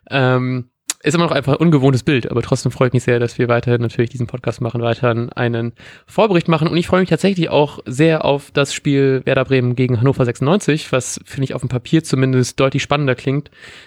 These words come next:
als so kleines Nordderby, als diverse, äh, Spiele aus der ersten Liga. Deswegen, also allein schon deswegen freue ich mich. Und ich freue mich, weil es das erste Pflichtspiel ist unter Markus Anfang. Und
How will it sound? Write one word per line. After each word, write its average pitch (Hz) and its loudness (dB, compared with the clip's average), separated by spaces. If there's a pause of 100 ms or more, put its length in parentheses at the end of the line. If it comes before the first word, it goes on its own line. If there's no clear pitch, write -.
(160)
als 131 -2
so 127 -2
kleines 127 -2
Nordderby, 131 2
als 120 -2
diverse, 123 0 (380)
äh, 120 0
Spiele 123 -2
aus 120 -4
der - -2
ersten 147 -2
Liga. 117 -2 (760)
Deswegen, 143 -4 (220)
also 131 0
allein 131 -2
schon 127 -8
deswegen 135 -4
freue 120 -2
ich - -4
mich. 143 0 (240)
Und 170 2
ich 151 -4
freue 151 -2
mich, 135 -4
weil 127 2
es 123 -10
das - -12
erste 127 -2
Pflichtspiel - -4
ist - -4
unter 135 0
Markus 127 0
Anfang. 131 -2
Und 120 -4